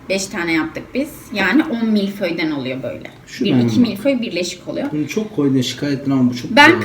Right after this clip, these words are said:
Speaker 2: olacak.
Speaker 1: kapattım bu arada. Hani videoda görmüşsünüzdür. Biraz açık yaptım olsa ama kaşarlar erir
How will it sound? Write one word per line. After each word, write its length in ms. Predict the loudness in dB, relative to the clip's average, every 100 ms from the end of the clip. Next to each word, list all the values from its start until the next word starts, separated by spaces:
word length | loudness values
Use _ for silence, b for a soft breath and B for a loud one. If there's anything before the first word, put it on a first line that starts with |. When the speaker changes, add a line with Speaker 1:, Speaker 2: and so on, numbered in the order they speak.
| 2
Speaker 2:
olacak. 100 | 4
Speaker 1:
kapattım 420 | 2 2 2 4
bu 80 | 4
arada. 500 | 2 -2 0 0 -2 -6 -8 -4
Hani 220 | -2 -2
videoda 320 | -2 -2 -2
görmüşsünüzdür. 800 | -2 0 2 2 0 -2 0 0
Biraz 200 | 2 2 0
açık 320 | -4 -6 -4
yaptım 420 | -4 -4 -6 -4
olsa 200 | -6 -8
ama 380 | -8 -10 -14 -12
kaşarlar 520 | -8 -4 -4 -2 -2 -2
erir 440 | -6 -4 -6 -8